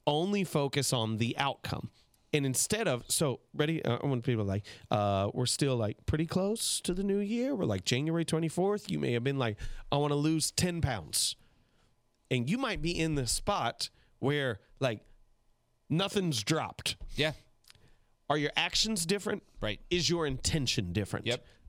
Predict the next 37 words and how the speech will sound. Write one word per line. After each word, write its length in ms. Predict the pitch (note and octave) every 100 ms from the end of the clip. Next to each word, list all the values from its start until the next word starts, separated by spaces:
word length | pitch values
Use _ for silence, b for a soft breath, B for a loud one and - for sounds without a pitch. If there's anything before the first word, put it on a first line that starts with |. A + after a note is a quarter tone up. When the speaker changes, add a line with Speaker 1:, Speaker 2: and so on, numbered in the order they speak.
| B2
Speaker 1:
That 180 | F3+ E3
should 240 | - D#3+
be 100 | B2+
celebrated. 640 | - C#3 G2+ F2 F#2+ - G#2+
Speaker 2:
Yep. 140 | G#2 B B F3+
Speaker 1:
I, 60 |
I 200 | F#3 F#3+
want 240 | F#3+ G#3 F#3
you 60 |
to 80 | D3
celebrate 800 | - - F3 E3+ D3 C3+ B2 - B B B
the 120 | C3+
healthy 420 | B2 F#3 G3+ F#3+ D#3
choice 380 | - D#3 C3+
at 100 | C3
a 40 | A2
meal 520 | A2+ C3+ A2 F#2 F#2 B B -
or 120 | B2
stepping 500 | - - - F#3+ E3+
on 160 | C#3 A#2
the 80 |
scale, 680 | A2+ - D3 C3+ F#2+ G2+ - B B -
or, 160 | F#3 D#3
s-, 180 | C#3 - -
sorry, 220 | D3 A2 B -
the 80 | C#3
healthy 300 | G3 G#3+ F#3+
choice 320 | - F3 D#3
at 80 | B2+
a 40 |
meal 420 | A#2+ C#3+ A2+ G#2+ B B -
or 140 | D#3
going 460 | G#2+ D3 G#3+ G#3 D#3
to 120 | D#3
the 100 | A#2
gym 520 | F#2+ B2+ D3+ G#2 G2 b b b _
more 720 | - D#3 A3+ C#4+ E3+ G#2 G#2+